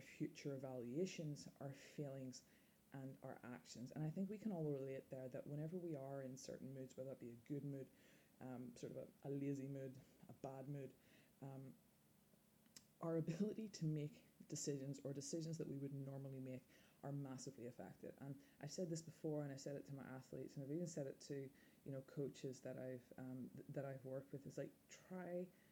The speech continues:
and not make big decisions when you're either in a really good mood or in a really bad mood, because neither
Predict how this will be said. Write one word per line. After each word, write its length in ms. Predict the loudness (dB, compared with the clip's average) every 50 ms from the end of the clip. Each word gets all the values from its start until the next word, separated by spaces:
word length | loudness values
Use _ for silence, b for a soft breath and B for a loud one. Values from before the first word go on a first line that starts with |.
| B B -4
and 220 | -2 0 2 2 2
not 240 | 2 0 -2 -4 -4 -4
make 380 | -4 -2 -2 -2 -4 -4 -6 -8 -14 -20 B B B B B B B B -20 -18 -2 4
big 220 | 4 4 4 4 0
decisions 500 | -4 -2 0 0 -2 -2 -4 -8 -8 -12 -16 -20 -20 -18 -14 -4 0
when 280 | 2 2 2 2 2 0
you're 160 | 0 -2 -2 -2
either 260 | -2 -2 -2 -2 -2
in 180 | -2 -2 -4 -6 -6 -8 -10 -8
a 40 | -4 0 2
really 180 | 2 4 4 6
good 180 | 6 6 6 8
mood 200 | 8 6 6 6 B B B B B B B B -10 -6
or 420 | -2 0 2 2 2 0 -2 -4 -8 -10 -16 -8 -6 -4
in 60 | -2
a 40 | -2
really 220 | -2 -4 -4 -6 -6 -4
bad 220 | -4 -4 -4 -4 -6 -6
mood, 160 | -6 -6 -8 -10 -14 -18 -20 -8 -6 -6
because 400 | -2 0 2 2 2 0 -2 -4 0 2 2
neither 480 | 2 4 2 2 2 2 2 2 0